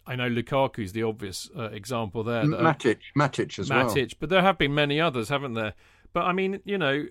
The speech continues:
Speaker 1: so this was happening to Chelsea long before <laughs> the likes of Matic and Lukaku. But Soxy, as we all know, uh, ended up playing for Chelsea for another six seasons,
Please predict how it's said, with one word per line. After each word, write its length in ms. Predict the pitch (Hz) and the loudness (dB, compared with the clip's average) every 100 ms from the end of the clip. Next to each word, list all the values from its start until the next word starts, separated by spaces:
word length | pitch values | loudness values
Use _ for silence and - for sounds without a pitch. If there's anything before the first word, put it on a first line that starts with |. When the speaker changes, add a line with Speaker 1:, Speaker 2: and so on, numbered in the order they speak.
| - 180 | -12 -4
Speaker 1:
so 280 | - 190 | 2 2
this 240 | 180 208 226 | 2 -2 -2
was 120 | 185 | 2
happening 340 | 202 180 175 | 2 2 0
to 80 | 151 | 0
Chelsea 440 | - 180 156 - 151 | 2 4 4 0 4
long 280 | 160 202 | 4 4
before 360 | 165 - 165 165 | 2 0 2 2
<laughs> 120 | - | 2
the 120 | 180 - 214 | 0 0 0
likes 280 | 202 - | 0 0
of 200 | 185 147 - | 0 0 0
Matic 480 | 190 - 175 165 | -2 0 -2 -2
and 100 | 156 147 | -4 -2
Lukaku. 720 | 139 131 151 156 147 117 113 - - - - - | -4 0 2 2 0 -2 -4 -6 -20 -20 -14 4
But 360 | 196 131 131 - - _ | 8 8 4 -2 -20 _
Soxy, 680 | - - 202 156 143 110 123 | -2 4 4 2 -2 -2 -2
as 180 | 139 127 | -4 -2
we 180 | 165 160 | 2 2
all 160 | 135 | 2
know, 460 | 131 135 104 120 131 - _ _ - | 0 -2 -2 -6 -10 -14 _ _ -8
uh, 360 | 139 135 135 - - | -2 2 2 0 -4
ended 260 | 160 156 147 | -4 0 2
up 200 | 143 - | 0 0
playing 280 | 160 151 139 | -2 -2 -4
for 80 | |
Chelsea 420 | 120 151 143 - 135 | -6 -2 -2 -4 -10
for 160 | 151 | -6
another 600 | 147 151 147 151 147 147 - _ | -4 -2 0 2 2 2 -4 _
six 500 | - - - 147 - | -10 -6 -4 -4 -6
seasons, 680 | - 170 175 175 202 - | -4 -4 -4 -6 -10 -12